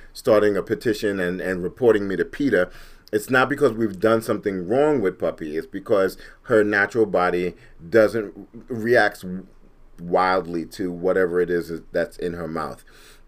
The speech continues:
And, uh, and so she asked us, like, "Well, what kind of food do you feed her?" I was like, "Well, we feed her the canned food, the, the wet food all the time." And so she said, "Yeah, it's just the way the cat's body reacts to this stuff."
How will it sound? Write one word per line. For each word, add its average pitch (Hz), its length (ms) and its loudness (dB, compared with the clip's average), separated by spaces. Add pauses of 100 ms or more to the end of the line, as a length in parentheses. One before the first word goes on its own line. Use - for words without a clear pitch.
(600)
And, 104 360 2
uh, 95 240 2
and 110 180 -2
so 110 160 4
she 117 220 -2
asked 107 280 0
us, 101 80 -6
like, 98 140 -2
"Well, 98 140 0
what 95 140 -2
kind 95 160 -4
of 85 80 -8
food 170 260 4
do 160 60 2
you 143 140 0
feed 135 200 0
her?" 135 120 8
I - 20 4
was 107 100 2
like, 90 160 2
"Well, 87 280 2 (200)
we 85 80 -10
feed 104 200 0
her 101 80 6
the 85 100 -4
canned 131 360 0
food, 127 420 2
the, 92 220 0
the 95 60 -10
wet 101 200 0
food 101 200 -4
all 95 240 0
the 87 120 -12
time." 110 360 -4 (440)
And 120 200 -2
so 123 160 -2
she 120 60 -6
said, 123 300 2
"Yeah, 143 260 12 (100)
it's 139 400 6 (340)
just 131 540 6
the 120 120 4
way 113 240 4
the 110 100 0
cat's 104 340 0
body 101 380 2
reacts 101 560 2
to 101 140 -4
this 85 180 -6
stuff." - 300 -8